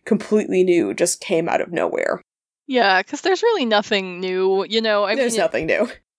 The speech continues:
Speaker 2: yeah, you have
Speaker 1: There's
Speaker 2: your own
Speaker 1: your
Speaker 2: unique perspective.
Speaker 1: interpretation. <laughs>
Speaker 2: Yeah,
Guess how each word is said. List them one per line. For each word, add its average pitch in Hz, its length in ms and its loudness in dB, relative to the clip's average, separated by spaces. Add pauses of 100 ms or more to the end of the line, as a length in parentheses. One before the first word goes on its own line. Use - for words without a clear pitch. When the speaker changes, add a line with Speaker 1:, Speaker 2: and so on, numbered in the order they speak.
(140)
Speaker 2:
yeah, 240 280 0
you 240 180 0
have - 20 -2
Speaker 1:
There's 226 180 0
Speaker 2:
your 359 100 0
own 302 60 0
Speaker 1:
your 226 200 2
Speaker 2:
unique 277 180 -2
perspective. 220 500 0
Speaker 1:
interpretation. 202 460 -2 (240)
<laughs> - 40 -12
Speaker 2:
Yeah, 208 540 2